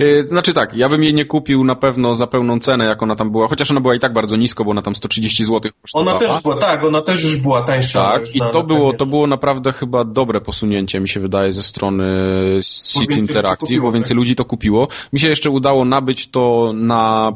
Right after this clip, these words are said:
Speaker 1: promocji w Empiku, plus do tego miałem kod zniżkowy dziesięć procent, także zap-, zapłaciłem za nią
Speaker 2: Jezus.
Speaker 1: osiemdziesiąt złotych.
Speaker 2: Na promocji i w Empiku?
Speaker 1: No.
Speaker 2: W jednym
Speaker 1: Tak.
Speaker 2: zdaniu?
Speaker 1: Tak.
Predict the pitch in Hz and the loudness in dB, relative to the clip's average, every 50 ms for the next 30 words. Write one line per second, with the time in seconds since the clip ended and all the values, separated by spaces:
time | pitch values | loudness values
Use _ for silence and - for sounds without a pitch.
0 | - - 123 120 120 123 135 139 135 - - 131 120 117 123 117 117 113 117 147 | -2 -2 0 0 2 2 0 0 -2 -4 -4 -4 -2 0 0 0 0 0 -2 -4
1 | 160 - - 139 123 - 131 135 139 135 131 - - - - 117 120 120 117 135 | -4 -2 -2 -4 -2 0 0 2 2 2 0 0 -4 -4 -2 -2 -2 -2 0 -2
2 | 123 123 123 120 120 117 113 113 - 147 143 131 123 139 143 - - - 139 127 | -2 0 2 2 2 2 2 2 0 0 -2 0 0 0 0 0 0 -2 0 0
3 | 131 120 127 127 - 127 - - - 143 135 - 135 127 - 123 120 123 127 127 | 0 -2 -2 -2 -2 -2 -2 0 -2 -2 0 0 -2 -2 -2 -2 0 0 0 0
4 | 120 - 120 143 139 - 143 135 - 165 156 147 147 131 151 143 143 139 139 131 | -2 -2 -4 -2 -2 -2 -4 -2 0 0 0 0 2 0 0 0 2 0 0 0
5 | 120 131 131 - 135 135 143 139 - 143 139 123 123 120 107 101 - 131 151 196 | -2 -2 -2 0 0 0 0 0 0 -2 -2 -2 0 0 0 0 0 0 0 0
6 | 226 - - _ - - - - - - _ _ _ _ _ _ - 131 127 127 | 0 -4 -12 _ -20 -20 -20 -20 -20 -20 _ _ _ _ _ _ -8 -6 -4 -2
7 | 160 143 139 143 156 185 180 - - 160 139 143 135 135 143 131 127 127 143 143 | -2 0 2 2 2 0 0 -4 -6 -4 -2 -2 -2 -2 -2 -2 -2 -2 -2 0
8 | 127 131 135 139 151 160 156 170 - - - - _ - - _ _ _ _ _ | 2 4 4 4 4 4 2 0 -2 -8 -20 -20 _ -20 -20 _ _ _ _ _
9 | _ _ _ _ _ _ _ _ 123 - - 143 147 143 151 139 135 127 - - | _ _ _ _ _ _ _ _ -8 -2 -2 -2 0 0 -2 -2 -2 -4 -4 -2
10 | 139 135 120 113 254 302 311 302 - _ _ - - - _ - - - 190 - | 0 0 2 0 0 -2 -4 -6 -10 _ _ -16 -16 -16 _ -12 -12 -10 -10 -8
11 | - 190 - - _ - - _ _ _ _ _ _ _ - 110 101 98 101 - | -6 -6 -6 -6 _ -18 -18 _ _ _ _ _ _ _ -4 -4 -4 -4 -6 -10
12 | - | -20